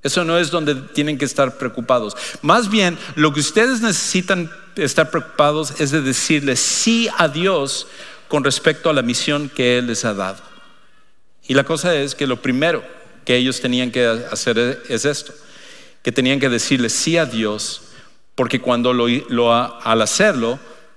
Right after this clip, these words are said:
es abrirle las puertas de su reino primeramente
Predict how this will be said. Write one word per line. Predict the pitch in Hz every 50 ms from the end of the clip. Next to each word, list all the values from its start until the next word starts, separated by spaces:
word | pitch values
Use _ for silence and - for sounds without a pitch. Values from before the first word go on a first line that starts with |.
| - - - -
es | - 127 120
abrirle | 143 117 131 147 151 156 156
las | 147 127 -
puertas | - - 147 139 131 127 - 135 123 - - - - - - - - - - - - - - - - - - -
de | 117
su | - - - 147
reino | 139 139 139 131 123 120 110
primeramente | - - 120 113 113 117 110 113 110 107 107 107 - 110 107 107 117